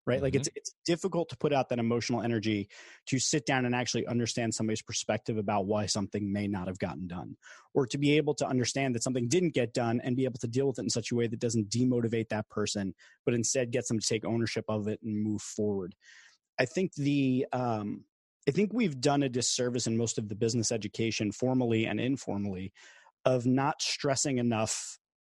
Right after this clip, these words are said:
Speaker 1: you know, just the, the, you know, that whole expression, "It's not personal, it's business."
Speaker 2: Yeah.
Speaker 1: I think we may have been taking that too far. And I think a lot of the times what I've seen, at least in, in the most effective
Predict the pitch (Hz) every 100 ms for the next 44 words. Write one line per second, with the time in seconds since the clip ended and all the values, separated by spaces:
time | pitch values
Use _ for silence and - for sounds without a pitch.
0 | _ _ - 143 120 104 143 - 170 139
1 | 135 123 - _ _ 165 175 185 156 165
2 | 147 - 135 139 123 - 120 113 - -
3 | 110 - 113 101 - 107 107 120 - -
4 | - - 104 92 143 202 - 196 175 202
5 | 175 185 185 165 165 151 139 156 143 160
6 | 147 107 110 113 135 131 127 143 139 139
7 | 131 120 127 165 - 135 123 123 113 123
8 | 120 117 123 120 120 127 117 117 - 120
9 | - 123 117